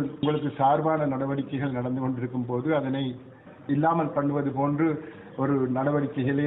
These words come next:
எடுத்திருக்கின்றீர்களே என்று அவர் குறிப்பிட்டார். நான் கூறினேன், அது பாதகமாக எடுக்க, எடுத்துக்கொள்ள வேண்டிய அவசியம் இல்லை. இதுவரை நடந்த உண்மையை நாங்கள்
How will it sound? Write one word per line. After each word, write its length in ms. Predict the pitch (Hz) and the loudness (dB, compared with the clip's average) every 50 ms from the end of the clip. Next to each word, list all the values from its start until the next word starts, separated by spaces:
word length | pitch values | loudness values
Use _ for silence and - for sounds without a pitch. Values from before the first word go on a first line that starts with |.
| 139 | 2
எடுத்திருக்கின்றீர்களே 1000 | 127 127 127 - - 139 135 127 - 131 127 120 127 127 117 110 123 127 135 143 143 127 - - - - - - 123 | 0 -2 -2 -4 -4 -4 -4 -2 -2 -2 0 2 2 0 0 0 0 0 0 0 -2 -4 -6 -12 -16 -14 -8 -4 -2
என்று 180 | 123 123 147 160 143 | -2 0 0 0 0
அவர் 180 | 131 127 120 - | 0 -2 -2 -4
குறிப்பிட்டார். 560 | 139 123 117 - 120 107 - 117 117 143 151 147 - - - - - - - - - - - 180 | -2 -2 -2 -2 -4 -6 -2 -2 0 0 -2 -4 -8 -12 -16 -16 -16 -16 -16 -14 -12 -6 -2 0
நான் 220 | 175 165 165 165 160 - | 2 2 2 2 0 0
கூறினேன், 440 | 165 160 156 156 160 165 185 190 180 - - - | 2 2 2 2 2 2 2 0 -2 -4 -4 -2
அது 120 | 139 151 151 - | -2 0 0 2
பாதகமாக 580 | 135 147 156 170 170 160 170 165 156 151 143 165 147 | 2 2 4 4 2 2 2 2 2 2 2 2 2
எடுக்க, 200 | 139 - - - 156 151 135 | 0 -2 -2 0 0 0 0
எடுத்துக்கொள்ள 420 | 131 143 - 165 147 165 151 147 143 147 | -2 -2 -2 -4 -2 0 0 0 0 0
வேண்டிய 200 | 143 143 139 135 131 113 | 0 0 0 0 2 2
அவசியம் 440 | 120 156 160 156 - 190 175 160 151 123 | 2 2 0 0 2 2 2 2 2 0
இல்லை. 220 | 123 131 156 196 - - - - - 151 143 | 0 2 0 0 0 -2 -8 -2 2 4 4
இதுவரை 320 | 156 175 185 180 180 175 160 147 147 | 6 6 4 6 4 4 4 4 4
நடந்த 340 | 147 160 170 165 175 170 - 139 | 4 4 2 2 2 2 2 4
உண்மையை 320 | 165 175 180 185 190 185 180 170 170 | 4 6 6 6 6 6 6 6 4
நாங்கள் 280 | 165 165 165 165 165 | 4 4 4 4 2